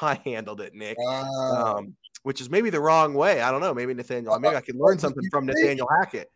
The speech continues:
Speaker 1: Maybe I could learn something from <laughs> Nathaniel Hackett, Nick.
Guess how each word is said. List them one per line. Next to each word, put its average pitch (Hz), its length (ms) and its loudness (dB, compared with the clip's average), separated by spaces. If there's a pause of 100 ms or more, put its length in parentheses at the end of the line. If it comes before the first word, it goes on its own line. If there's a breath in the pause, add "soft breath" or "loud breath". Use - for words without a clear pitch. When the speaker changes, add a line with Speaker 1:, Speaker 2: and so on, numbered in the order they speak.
(180)
Speaker 1:
Maybe 165 160 -2
I 170 60 2
could 143 160 -2
learn 143 240 0
something 131 280 -10
from 143 180 -6
<laughs> - 40 -14
Nathaniel 139 500 -10
Hackett, 165 440 -4
Nick. 127 240 -12